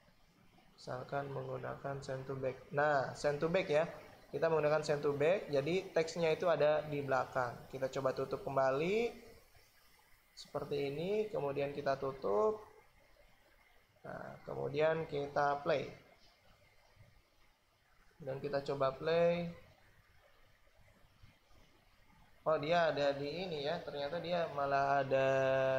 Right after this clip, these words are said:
di depan. Nah, seharusnya bagaimana caranya dia ada tetap di belakang. Ya,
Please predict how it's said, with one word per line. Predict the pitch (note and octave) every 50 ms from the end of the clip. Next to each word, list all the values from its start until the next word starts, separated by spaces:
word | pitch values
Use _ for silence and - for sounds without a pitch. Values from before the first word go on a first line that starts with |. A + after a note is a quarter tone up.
| C3 C3 C3 C3 C3 B2+
di | C3+ C3+ C3+ C3 C3
depan. | C3+ - - - D#3 C#3+ C3+ B2+ B2+ F3+ - - - _ _ _ _ - - - - -
Nah, | B2+ A#2+ B2 B2 B2 A#2+
seharusnya | A#2 - B2+ B2+ B2+ B2+ B2+ B2 - E3 F3 F3+ F3 E3+ D3+
bagaimana | C#3+ C3 C3 C3 C3 C3 C3 C3 C3+
caranya | C3 - C3+ C3 C3 C3+ D#3+ F3
dia | E3 D3 D#3+ E3+ E3 D#3 - - - - - - - _ _
ada | - - C#3+ C#3+ C#3+ D3+ E3 E3+ E3+ E3+ E3+ E3 -
tetap | D#3 - - - D#3 D#3 - E3+ D3 C#3+
di | D3
belakang. | C#3 C3+ C3+ C#3 C3 B2+ A#2+ - - - - C3+ C#3 D3 E3 F#3+ A3 G#3+ - - - - - - - - - - - - - - - - -
Ya, | - C3+ A#2 - -